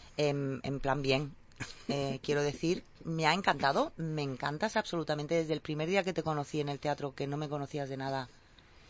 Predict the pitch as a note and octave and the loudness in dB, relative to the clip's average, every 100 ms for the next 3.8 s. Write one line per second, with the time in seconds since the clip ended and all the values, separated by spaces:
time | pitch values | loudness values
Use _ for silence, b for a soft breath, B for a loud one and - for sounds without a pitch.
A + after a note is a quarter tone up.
0 | b b b F3 - F#3 F#3 F3 E3+ D3+ | b b b -8 0 2 2 2 2 2
1 | C#3 C#3 F3+ - G#3+ G#3+ A3+ - - - | 4 4 4 0 0 0 -2 -6 -12 -12
2 | - - D3 G3+ A#3 F3 D3+ E3+ - D3+ | -18 -10 2 4 6 2 4 4 4 2
3 | D3+ D#3 D3+ - C#3+ D3 C3+ | 2 4 2 0 0 0 0